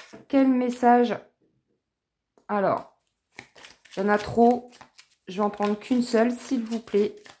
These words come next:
Alors, l'amour est au rendez-vous. Cupidon veille sur vous.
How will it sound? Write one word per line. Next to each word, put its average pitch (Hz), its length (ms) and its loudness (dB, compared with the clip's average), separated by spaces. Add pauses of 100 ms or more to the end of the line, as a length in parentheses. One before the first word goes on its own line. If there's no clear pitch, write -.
(4000)
Alors, 226 420 4
l'amour 285 640 4 (240)
est - 440 -4
au - 320 -4
rendez-vous. 196 720 0 (920)
Cupidon 254 760 4
veille 214 340 2
sur 214 320 -4
vous. 175 300 -12